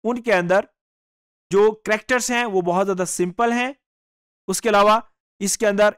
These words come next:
एक स्पेशल सिस्टम है, जिसको वाटर वस्कुलर सि-, सिस्टम कहते हैं,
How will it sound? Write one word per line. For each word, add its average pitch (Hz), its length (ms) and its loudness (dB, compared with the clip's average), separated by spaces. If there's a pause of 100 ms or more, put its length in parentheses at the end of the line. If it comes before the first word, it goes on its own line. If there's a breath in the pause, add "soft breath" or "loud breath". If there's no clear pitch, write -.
एक 170 100 -10
स्पेशल 220 380 -4
सिस्टम 226 400 -6
है, 226 180 -2
जिसको 180 260 -8
वाटर 160 280 -2
वस्कुलर 180 380 -4
सि-, 220 200 -8
सिस्टम 214 460 -10
कहते 214 280 -4
हैं, 220 220 -4